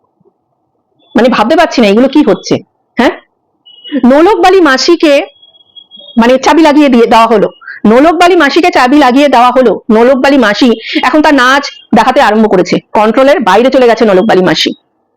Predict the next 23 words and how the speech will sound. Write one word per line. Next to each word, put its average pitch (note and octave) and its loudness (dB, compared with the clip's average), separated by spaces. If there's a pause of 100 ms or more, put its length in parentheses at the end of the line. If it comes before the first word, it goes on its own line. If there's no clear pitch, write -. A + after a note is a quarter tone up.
নলকবালি D4 2
মাসিকে D4+ 0
কে C#4+ 0
থামাবে G#3+ 0 (120)
এখন? G3 -2 (580)
নলকবালি C4+ 2
মাসিকে C#4 -2
কে D4+ 0
থামাবে C4 -2
এখন? - -4 (640)
আরেকজন F#4+ 0
লাইভে, C4+ 2 (180)
এবার D4 0
ওই D4+ 0
মিডল E4 2
থেকে F4+ 0
একটু F4 -2
চলে C#4 0
আসি, C4 0 (120)
আরেকটু F4+ 0
আগে A3 0
চলে E3 0
আসি, D3+ -2